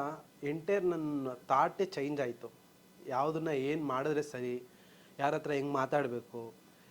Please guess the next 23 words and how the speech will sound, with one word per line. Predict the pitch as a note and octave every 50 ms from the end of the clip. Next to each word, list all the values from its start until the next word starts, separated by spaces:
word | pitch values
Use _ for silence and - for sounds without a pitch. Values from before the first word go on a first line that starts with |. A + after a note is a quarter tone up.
| - - -
ಯಾವ | C#3+ C#3 D3 E3+
ಥರ | E3 - E3+ E3
ಇದ್ರೆ | E3 D#3 D3+ D3 D3 E3+ F#3
ಸರಿ, | F3+ - D#3 C3+ C3 B2+ C3 B2+ - -
ಎಲ್ಲ | C3+ C3+ C#3 D3+ D#3+ E3+ F3+ F#3+ F#3+ G3
ಕಲಿತೆ | G3 G3 F#3 D3 C#3 C#3 - C3 B2+ B2+ A#2 - C3
ಬಿ | C#3 C#3
ಟಿ | C3 C#3+
ಎ | C3 B2+ A#2+
ಇಂದ. | A2+ G#2+ A2 A2 A2 - - - - - - - - - -
ಬಿ | D#3 F3 F#3 -
ಟಿ | G#3+
ಎ | G#3 G3+
ಬಂದು | F#3+ D#3+ D#3+ D#3 D#3 D#3 D#3 C#3+ C#3 C#3+ C#3+ - - - - - - -
ಒಂದು | C#3 C3 C3 C3 C3 - - - C#3+ B2+
ಧ್ಯಾನ | C3 C#3 C3 C#3 D3 E3
ಭಂಡಾರ | D#3 C3 C3 B2+ B2+ C3 C3 B2 A#2
ಇದೆ. | A2 G#2+ G#2+ G#2+ G2+ G#2 G#2 - - - - - C6+ - - - C#3+ C#3+
ಏನು | D#3+ F3+ G3+ A3 A#3 A#3+ A#3+ A#3 G3+ - -
ಎಲ್ಲ | E3+ D#3 D#3+ F3 F#3+ G3+ A3 A3+ A3+ A3+
ಥರದಕ್ಕೂ | A3 - A3+ G3+ G#3 - - - - A3 G#3+
ಫೋಕಸ್ | G#3+ - - F3 E3+ - E3 D#3 - -
ಇದೆ. | C#3+ B2+ A#2+ A2+